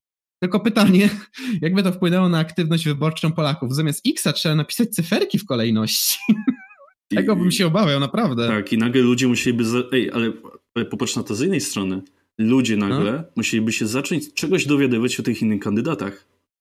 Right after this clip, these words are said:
Speaker 1: Tak, to by zmusiło trochę do zainteresowania się, ale z drugiej
Speaker 2: No bo,
Speaker 1: strony
Speaker 2: no bo spójrz, mam na przykład takiego
Speaker 1: Mhm.
Speaker 2: pisowca. No to Andrzej Duda, koniec, kropka, nic innego, a Trzaskowski chuj.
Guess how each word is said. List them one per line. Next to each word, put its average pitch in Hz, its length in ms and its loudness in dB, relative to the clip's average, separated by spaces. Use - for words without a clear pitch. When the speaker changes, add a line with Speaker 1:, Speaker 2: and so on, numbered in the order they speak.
Speaker 1:
Tak, 220 200 2
to 170 120 2
by 175 100 6
zmusiło 180 480 4
trochę 175 300 2
do 165 120 0
zainteresowania 160 680 0
się, 170 140 0
ale 160 120 2
z - 40 -8
drugiej 180 200 2
Speaker 2:
No 139 60 4
bo, 139 60 4
Speaker 1:
strony 151 240 2
Speaker 2:
no 147 100 4
bo 220 80 2
spójrz, - 280 0
mam 147 140 2
na 165 60 0
przykład 147 240 -2
takiego 139 160 2
Speaker 1:
Mhm. 170 180 4
Speaker 2:
pisowca. 95 500 -2
No 175 100 0
to - 160 -2
Andrzej 156 320 4
Duda, 151 260 2
koniec, 147 280 -2
kropka, 107 340 -4
nic 135 240 0
innego, 110 320 2
a - 20 0
Trzaskowski - 520 -2
chuj. 92 300 -2